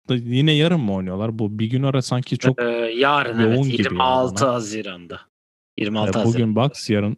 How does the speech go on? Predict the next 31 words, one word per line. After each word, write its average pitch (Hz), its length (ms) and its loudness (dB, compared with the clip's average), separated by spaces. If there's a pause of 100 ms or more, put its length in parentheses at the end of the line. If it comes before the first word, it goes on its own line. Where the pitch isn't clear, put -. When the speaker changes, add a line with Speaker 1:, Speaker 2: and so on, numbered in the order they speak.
(120)
Speaker 1:
evet, 92 300 -4
her-, 113 280 0 (140)
herkes 117 420 0
bir 117 140 2
gün 113 120 2
ara 95 220 0
yapıyor. 107 360 -4 (160)
Off 110 220 0
günü 113 160 0
Speaker 2:
Aynen. 101 120 0
Speaker 1:
kalmadı, 98 540 0
evet, 98 180 -8
off 101 180 -6
günü 104 160 -4
yok - 420 -12
artık. - 340 -10 (200)
Speaker 2:
E, 131 100 2
yirmi 143 640 2
yedi 175 280 2
ve 214 60 4
yirmi 180 280 2
sekizinde 170 440 2
maç 190 280 0
yok. - 300 -2 (460)
Dördüncü 107 420 0
maç. - 760 -2 (400)
Ya 120 60 2
çünkü 143 400 2 (240)
yirmi 147 220 4
altısında, 156 1040 0
e, 123 360 2